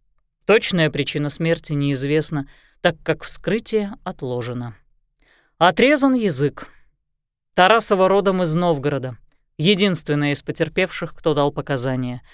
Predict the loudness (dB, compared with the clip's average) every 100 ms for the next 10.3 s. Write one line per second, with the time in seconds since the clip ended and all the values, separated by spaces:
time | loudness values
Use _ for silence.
0 | -20 _ 2 6 6 4 4 6 4 2
1 | 0 2 4 4 2 4 4 4 2 0
2 | 2 4 4 2 -2 -2 -2 -4 -4 -8
3 | -8 -12 -4 0 2 4 2 2 0 0
4 | 0 0 -2 -6 -12 -20 _ _ _ _
5 | _ _ _ _ _ _ _ _ 0 2
6 | 0 0 -4 0 2 2 -2 -6 -10 -16
7 | _ _ -2 0 0 0 0 0 -4 -2
8 | -2 -2 -2 -2 -2 -2 -2 -2 -4 -8
9 | _ _ _ _ _ _ _ 2 4 4
10 | 0 -2